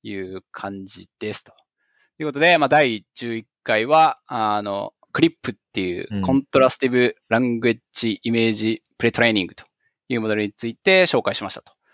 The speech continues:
で、これゼロショットの予測とかもすごくできるようになってて、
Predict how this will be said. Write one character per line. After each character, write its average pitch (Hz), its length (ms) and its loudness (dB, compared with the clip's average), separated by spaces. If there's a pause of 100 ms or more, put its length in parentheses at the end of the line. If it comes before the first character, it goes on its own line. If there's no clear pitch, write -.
(160)
で、 196 60 -4
こ 214 80 4
れ 180 40 4
ゼ 156 120 4
ロ 175 60 4
シ 165 60 2
ョ 190 40 4
ッ 175 100 -10
ト 147 80 0
の 113 60 0
予 110 60 0
測 - 200 -10
と - 60 -6
か 104 80 -4
も 101 60 -6
す - 100 -10
ご 120 60 -6
く 110 80 -8
で 92 100 -8
き 120 100 -8
る 107 80 -6
よ 98 120 -4
う - 40 -8
に 90 80 -10
な 101 100 -6
っ - 40 -14
て 90 240 -12
て、 175 400 2